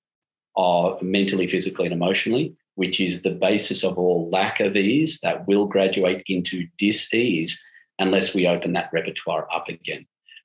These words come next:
What opens that repertoire up is deep rest and relaxation, uh, turning off the adrenals, getting out of the flight fight into stay and play. Interestingly enough, seventy-five to eighty percent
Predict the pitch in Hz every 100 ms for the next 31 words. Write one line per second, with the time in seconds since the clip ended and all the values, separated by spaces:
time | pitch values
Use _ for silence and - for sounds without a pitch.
0 | _ 90 104 104 107 113 101 101 95 101
1 | 98 - 98 95 101 - - 87 82 _
2 | 107 107 110 - 92 95 95 - 90 87
3 | 90 90 - - 87 - 113 139 - _
4 | _ - - _ - 92 87 85 - -
5 | 95 95 107 104 - 98 98 95 98 -
6 | 92 90 101 107 95 - 92 85 92 90
7 | - 95 92 90 - 90 87 85 85 -
8 | 78 - - _ _ _ _ _ _ -
9 | 117 120 - 120 101 98 95 95 - 113
10 | 113 104 104 92 98 95 95 98 - 92